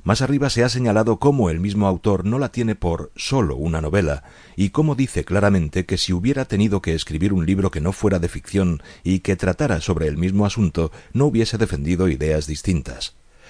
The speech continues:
También se ha apuntado cómo, de hecho, el efecto de la lectura del libro en el público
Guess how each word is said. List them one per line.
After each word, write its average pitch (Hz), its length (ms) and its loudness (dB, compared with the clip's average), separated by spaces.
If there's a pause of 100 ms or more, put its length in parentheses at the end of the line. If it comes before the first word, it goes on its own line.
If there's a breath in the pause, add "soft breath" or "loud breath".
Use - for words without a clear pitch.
(180 loud breath)
También 82 340 2
se 92 200 2
ha 95 80 6
apuntado 92 540 0
cómo, 110 340 2
de 85 200 2
hecho, 104 260 -2
el 73 100 0
efecto 95 340 -4
de 85 100 0
la 80 120 0
lectura 92 360 -2
del 80 200 0
libro 90 260 2
en 80 80 0
el 76 140 -4
público 101 440 0